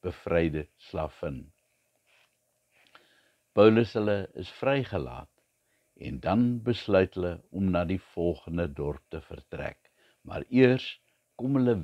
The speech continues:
weer 'n slag by Lydia se huis bymekaar. Wanneer ons deur Paulus se briewe blaai, sien ons dat hy telke male met die vrouens in die gemeente praat. Hulle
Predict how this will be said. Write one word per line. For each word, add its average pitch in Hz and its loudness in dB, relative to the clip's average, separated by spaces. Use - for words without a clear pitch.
weer 90 4
'n 90 -2
slag 78 -10
by 71 -10
Lydia 80 -4
se - -10
huis 71 -6
bymekaar. - -10
Wanneer 120 8
ons 101 0
deur 98 0
Paulus 101 0
se 80 -4
briewe 85 0
blaai, 73 -6
sien 143 -4
ons 113 0
dat - -8
hy 123 2
telke 107 2
male 80 -2
met 76 -8
die 78 -6
vrouens 104 -2
in 104 -2
die 98 -2
gemeente 82 -4
praat. - -12
Hulle 104 2